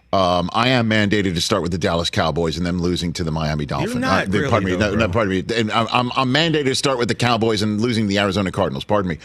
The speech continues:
Speaker 1: And I, I know I'm supposed to start with maybe, uh, Dion and what happened getting curb stomped for the first time in his first loss,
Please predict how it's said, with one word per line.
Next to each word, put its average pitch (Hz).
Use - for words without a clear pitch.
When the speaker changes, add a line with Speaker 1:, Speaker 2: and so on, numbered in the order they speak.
Speaker 1:
And 113
I, 117
I 120
know 135
I'm 135
supposed 131
to 113
start 117
with 113
maybe, 117
uh, 110
Dion 90
and 95
what 98
happened 101
getting 107
curb 139
stomped 80
for 101
the 82
first 104
time 104
in 76
his 82
first 95
loss, 101